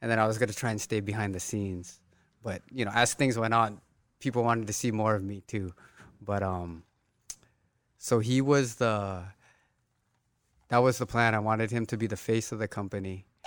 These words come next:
and, uh, and he al-, he also helped finance in the beginning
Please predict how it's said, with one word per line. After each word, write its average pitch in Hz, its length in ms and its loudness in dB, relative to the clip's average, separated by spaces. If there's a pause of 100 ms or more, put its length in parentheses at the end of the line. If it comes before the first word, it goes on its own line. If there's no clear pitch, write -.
(340)
and, 98 320 -4
uh, 87 320 -4 (1600)
and 117 140 2
he 135 140 4
al-, 120 240 6
he 127 180 -2
also 123 220 2
helped 123 200 -2
finance 104 480 -4
in 107 60 -8
the 101 80 -8
beginning 90 400 -10